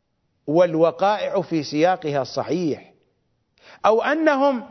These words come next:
لا يفقهون أسرارها، لا يفقهون غاياتها ومقاصدها، ويبنون عليها بناءً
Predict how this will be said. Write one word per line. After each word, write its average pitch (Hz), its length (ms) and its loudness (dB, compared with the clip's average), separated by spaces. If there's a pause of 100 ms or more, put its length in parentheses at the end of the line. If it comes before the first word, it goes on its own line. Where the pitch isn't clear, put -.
(420)
لا 214 320 2
يفقهون 214 680 0
أسرارها، 160 1000 0 (1000)
لا 208 340 2
يفقهون 226 680 2
غاياتها 202 1080 0 (200)
ومقاصدها، 170 1040 0 (1400)
ويبنون 220 760 2
عليها 220 840 0 (240)
بناءً 226 920 0